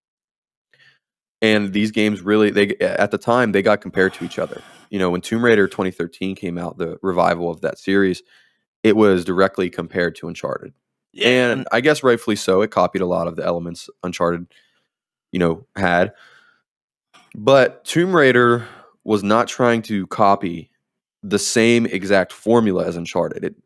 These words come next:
Speaker 1: it, of course, it took a lot of inspiration, but you can argue that the Uncharted series took a lot of inspiration from the original Tomb Raider games in the first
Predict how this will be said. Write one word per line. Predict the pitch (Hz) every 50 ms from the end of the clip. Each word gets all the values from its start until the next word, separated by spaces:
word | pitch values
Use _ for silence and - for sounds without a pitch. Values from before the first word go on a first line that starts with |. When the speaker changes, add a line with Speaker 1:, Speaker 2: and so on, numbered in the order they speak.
| _ -
Speaker 1:
it, | - -
of | - - _
course, | - 160 151 131 -
it | 123 -
took | - 113 -
a |
lot | 98 98 92 95
of | 92
inspiration, | 95 - - - 98 113 131 131 - 98 95 92 _ _ _ _ _ _ _ _
but | 117 110
you | 120 147 -
can | - 139 113
argue | - - 104 131 160 175 143 110 202 196 196 202 - - - - _ _
that | - 107 104 - -
the | - 110 113
Uncharted | 110 110 104 - 113 123 131 135 131
series | - - 101 95 92 92 -
took | - 101 -
a | 92
lot | 92 92 90 87
of | 82 -
inspiration | 90 - - - 90 101 - - - 92 85
from | - - - 113 107 101 98
the | 101 98 92
original | 87 85 101 117 127 117 107 95 90
Tomb | - - - 87 85
Raider | 85 82 - -
games | - 82 71 85 - -
in | -
the | 87
first | - - 107 98 -